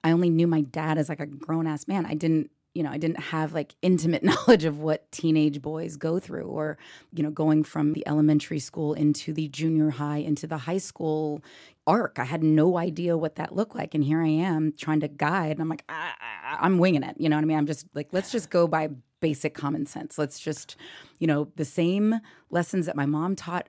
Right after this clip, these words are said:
us, I think probably apply. L-, let me just shoot from the hip." And you'd be surprised that I, I teach them the same things that I talk about when I'm mentoring,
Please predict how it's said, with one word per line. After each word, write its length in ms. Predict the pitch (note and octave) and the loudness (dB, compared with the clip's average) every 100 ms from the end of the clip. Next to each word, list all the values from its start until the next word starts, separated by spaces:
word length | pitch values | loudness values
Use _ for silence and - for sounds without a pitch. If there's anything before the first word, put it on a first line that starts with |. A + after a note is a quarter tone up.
| - | -6
us, 480 | C#3+ A3+ - - - _ _ _ | -4 -4 -8 -12 -16 _ _ _
I 80 | D#3+ | -6
think 220 | G3 F#3+ - | -4 -8 -8
probably 260 | - C#3+ D3+ | -10 -8 -10
apply. 300 | - - D#3 | -14 -12 -10
L-, 80 | G#3+ - | -10 -12
let 300 | - D3+ F3+ | -8 0 2
me 60 | F#3+ | 2
just 160 | D3+ | 2
shoot 200 | - C3+ | -4 -8
from 120 | - C#3 | -4 -2
the 60 | |
hip." 240 | C3+ - - - - - _ _ _ - | -2 -8 -16 -20 -20 -20 _ _ _ 0
And 440 | E3+ E3+ E3 E3+ - _ _ _ _ - | 4 4 4 0 -4 _ _ _ _ -8
you'd 260 | E3+ A3 | -2 0
be 100 | B3+ | 0
surprised 600 | A3 G3+ - G#3 - D3+ | -2 -6 -4 -4 -4 -2
that 180 | - D#3 - | 0 0 0
I, 280 | D#3+ D#3+ - _ - | 0 -2 -4 _ -6
I 400 | D#3 D#3 D#3+ E3 _ _ _ | -4 -4 -6 -10 _ _ _
teach 440 | - F#3+ G3+ - | -8 -6 -6 -8
them 340 | D#3+ E3+ E3+ E3+ | -6 -2 0 0
the 60 | D#3 | -2
same 380 | - D#3+ E3+ | -2 0 0
things 340 | D#3 E3+ E3+ D#3 | -4 -4 -4 -4
that 140 | E3 | -6
I 100 | D3 | -8
talk 300 | D3+ - E3 | -10 -10 -12
about 200 | - D#3 | -6 -6
when 100 | D#3+ | 0
I'm 200 | D#3 D#3+ | 0 2
mentoring, 600 | D#3+ E3 - E3 D#3+ D#3 | 2 0 -4 -4 -2 -2